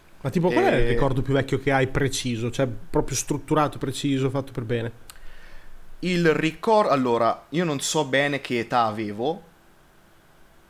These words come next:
Speaker 2: S-, in teoria dicono che non si dovrebbe ricordare nulla prima dei tre anni,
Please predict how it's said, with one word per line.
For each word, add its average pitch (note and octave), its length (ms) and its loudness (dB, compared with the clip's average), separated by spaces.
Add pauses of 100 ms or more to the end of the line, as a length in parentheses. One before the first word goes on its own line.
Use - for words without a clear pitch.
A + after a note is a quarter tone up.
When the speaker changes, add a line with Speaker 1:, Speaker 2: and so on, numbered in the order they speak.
(300)
Speaker 2:
S-, - 300 -6
in D3 160 -2
teoria D#3 420 2
dicono B2+ 340 -2
che B2 100 -4
non A#2+ 120 -2
si - 100 -6
dovrebbe B2 300 0
ricordare A2+ 500 -2
nulla A#2 640 -2 (460)
prima A#2 240 -2
dei G#2+ 160 -4
tre A2 180 -4
anni, A2 540 -4